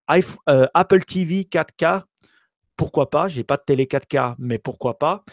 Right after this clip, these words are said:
Euh, pour cent cinquante-neuf balles, c'est vrai que je voulais l'upgrader, donc why not ? La montre, alors,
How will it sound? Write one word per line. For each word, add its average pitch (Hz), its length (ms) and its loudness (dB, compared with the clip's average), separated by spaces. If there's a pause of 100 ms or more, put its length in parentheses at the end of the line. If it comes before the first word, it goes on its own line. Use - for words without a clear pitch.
(340)
Euh, 117 120 0
pour 123 220 -8
cent 147 140 -6
cinquante-neuf 143 580 -4
balles, 151 360 0
c'est 117 100 -6
vrai 123 160 -2
que 123 40 -8
je 110 60 -12
voulais 127 200 -2
l'upgrader, 131 640 2
donc 107 180 -8
why 120 240 0
not ? 156 180 2 (320)
La 165 160 4
montre, 156 420 2
alors, 117 240 -2